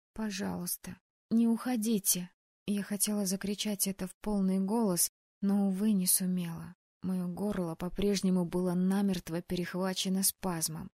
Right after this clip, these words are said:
Медсестра растерянно посмотрела на меня. Я напряглась изо всех сил. Надо что-то делать, от этого сейчас зависит моя жизнь.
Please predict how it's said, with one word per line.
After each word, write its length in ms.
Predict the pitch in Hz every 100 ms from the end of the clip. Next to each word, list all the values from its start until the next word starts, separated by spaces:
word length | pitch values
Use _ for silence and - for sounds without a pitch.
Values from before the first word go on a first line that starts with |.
| _ _ _ _ _ _ _ _ _
Медсестра 720 | 180 180 - 185 175 - 220 220
растерянно 760 | 190 180 - - 226 214 196
посмотрела 680 | 180 185 - 190 - 208 202
на 120 | 196 208
меня. 400 | 214 202 165 - _ _ _ _ -
Я 180 | 185 196
напряглась 580 | 185 196 190 208 202
изо 180 | 185 190
всех 320 | - - 202
сил. 440 | - - 160 143 -
Надо 440 | 185 196 202 185 196
что-то 440 | - 214 196 214
делать, 400 | 180 185 147 143
от 140 | 170
этого 280 | 208 196 196
сейчас 420 | 185 190 - 208
зависит 520 | 170 185 180 196 185 185
моя 380 | 185 185 196
жизнь. 540 | 185 190 208 139 143